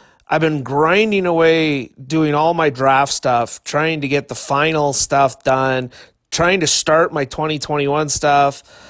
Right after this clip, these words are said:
Uh, yeah, I really just hit that hard the <laughs> last, uh, few weeks, and I'm finally done it. Uh, finished it today, which was Monday.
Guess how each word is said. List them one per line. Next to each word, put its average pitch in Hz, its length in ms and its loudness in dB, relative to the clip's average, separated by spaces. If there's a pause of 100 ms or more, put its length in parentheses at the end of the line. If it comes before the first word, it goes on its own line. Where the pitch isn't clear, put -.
(180)
Uh, 123 680 4 (1000)
yeah, 139 380 2
I 135 140 4
really 135 1000 -4 (300)
just 131 460 0 (140)
hit 123 320 -2
that 127 240 2
hard 120 400 2
the 117 100 -2
<laughs> - 0 -
last, - 680 -2 (440)
uh, 127 320 2
few 147 300 -2
weeks, 135 440 0
and 135 180 -2
I'm 123 140 -6
finally 165 880 0
done 135 340 0
it. 135 240 -2 (260)
Uh, 123 540 2 (220)
finished 170 460 -2
it 147 180 0
today, 120 680 -2
which 123 400 -6
was 127 240 0
Monday. 127 680 0